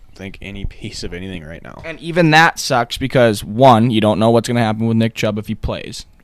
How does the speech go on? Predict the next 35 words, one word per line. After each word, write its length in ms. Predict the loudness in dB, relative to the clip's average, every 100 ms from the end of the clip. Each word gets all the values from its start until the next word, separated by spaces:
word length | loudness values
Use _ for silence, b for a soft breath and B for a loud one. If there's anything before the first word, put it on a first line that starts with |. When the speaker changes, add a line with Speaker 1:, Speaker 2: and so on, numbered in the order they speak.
| _
Speaker 2:
What 180 | -10 -6
percent 280 | -2 0 0
of 40 |
Speaker 1:
Correct. 40 |
Speaker 2:
Nick 140 | 0 0
Chubb 200 | -2 -2
are 40 |
you 60 | -4
gonna 100 | -4
get? 200 | -4 -6 _ _ _
Two, 360 | 4 4 4 -2 -10 -4
Alvin 220 | 0 0
Kamara 220 | 2 4
has 100 | 4 0
been 100 | -6
a 40 |
huge 320 | -4 -6 -6
question 300 | -14 -14 -14
mark 200 | -12 -12 -12
these 200 | -12 -8
last 240 | -10 -8
ten 200 | -10 -10
weeks. 180 | -10 -10 -10
Speaker 1:
God, 60 |
he's 100 | -12
been 120 | -14 -14
horrible. 240 | -14 -6
Speaker 2:
He's 180 | -6 -2
really 240 | -2 -2
laid 220 | -2 -4
some 140 | -4 -4
eggs 300 | -6 -6 -6
on 200 | -6 -6
you, 220 | -6 -8
and 260 | -14 -20